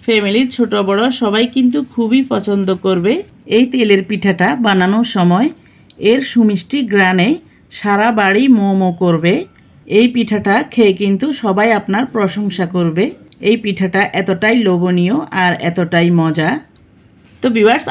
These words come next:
আপনাদের সবার কাছে অনুরোধ থাকবে আসছে তালের সিজনে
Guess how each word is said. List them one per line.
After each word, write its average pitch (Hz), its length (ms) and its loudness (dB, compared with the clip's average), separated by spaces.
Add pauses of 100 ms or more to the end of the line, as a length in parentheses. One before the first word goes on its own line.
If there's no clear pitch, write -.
আপনাদের 214 420 0
সবার 247 320 2
কাছে 269 240 -2
অনুরোধ 208 300 -2
থাকবে 208 380 -2 (520)
আসছে - 420 -2 (160)
তালের 226 340 2
সিজনে 214 500 2